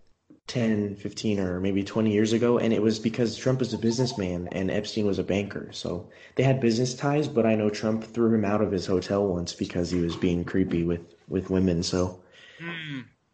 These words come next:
Speaker 1: I doubt he had anything to do with the sex trafficking just
Speaker 2: Yeah.
Speaker 1: because he, Tr-, Trump's too smart for that. He knows, he knows better, but he is a weirdo.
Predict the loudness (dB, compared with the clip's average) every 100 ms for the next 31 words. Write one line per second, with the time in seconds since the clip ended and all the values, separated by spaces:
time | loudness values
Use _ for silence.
0 | _ 2 4 6 6 6 6 6 6 4
1 | 4 2 2 2 0 2 2 2 -2 -4
2 | -4 -2 -2 -2 -6 -6 -6 -4 -2 -2
3 | -2 2 2 2 0 2 2 2 -2 -8
4 | -18 _ _ _ _ _ _ -8 -8 -10
5 | -2 0 0 0 2 2 0 -2 -2 0
6 | 0 2 0 0 2 2 2 -2 -8 -14
7 | _ -20 -20 _ 0 4 6 4 2 2
8 | 2 2 2 2 6 6 6 6 6 4
9 | 2 -4